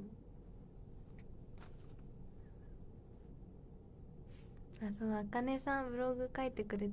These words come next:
たよってね。そう、見ました。嬉しい。あかねさん大好き。<laughs> 本当にね、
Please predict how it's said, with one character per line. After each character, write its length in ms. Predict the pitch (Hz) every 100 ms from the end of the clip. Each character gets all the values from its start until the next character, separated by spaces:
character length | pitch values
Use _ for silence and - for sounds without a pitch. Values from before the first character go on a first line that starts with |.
| 202
た 80 | -
よ 300 | 202 208 208
っ 40 | 208
て 200 | - 196
ね。 400 | 202 208 190 - - - - - -
そ 60 | 202
う、 260 | 190 190
見 160 | 190 196
ま 180 | 202 214
し 180 | - -
た。 340 | 196 196 208 - - -
嬉 280 | 208 202 208
し 100 | 202 220 220 220
い。 120 | 208 214 - - - - - - - - - - - - - - -
あ 40 |
か 80 | 202
ね 200 | 190 202
さ 220 | 202 196
ん 100 | 196
大 220 | 196 202
好 60 | 202 -
き。 100 | - - - - -
<laughs> 40 | 202
本 500 | 214 220 214 208 - - - - - 262 - - - - - - - - - - - - - -
当 80 |
に 240 | 226 220 220
ね、 280 | 220 220